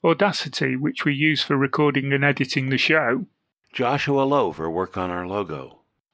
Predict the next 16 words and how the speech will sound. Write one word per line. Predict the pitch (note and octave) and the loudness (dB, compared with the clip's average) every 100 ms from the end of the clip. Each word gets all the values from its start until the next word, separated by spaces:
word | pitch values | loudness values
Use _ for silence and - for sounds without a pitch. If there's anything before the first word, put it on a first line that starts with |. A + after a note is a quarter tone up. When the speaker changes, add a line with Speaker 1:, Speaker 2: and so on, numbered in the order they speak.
| - | -2
Speaker 1:
all | D#3+ E3+ F#3 | 4 4 6
those | E3 D3+ D3 | 4 4 2
who | D3+ D3 | 0 2
work | D3+ D3 D3 - - _ _ | 4 4 4 0 -10 _ _
on | C#3+ C#3 | 0 0
the | C#3 | 0
teams | - D#3 C#3+ B2+ | 2 0 0 -4
which | D3+ - D3+ | -4 -2 -2
are | |
creating, | C3 C#3+ D3 D#3 D3 - D#3 D3+ | 0 2 4 4 2 0 -2 0
adapting, | D3 C#3+ - - D3 C#3 | 0 0 0 -2 -2 -2
and | C#3 | 0
maintaining | C#3 C3+ - D3 C#3 C3 | 0 0 0 0 0 0
the | C3 | 2
Linux | C#3 C#3+ C#3+ - - | 2 2 -2 -6 -2
distros | D3 - - C3+ B2 A2+ | 0 0 0 0 0 -6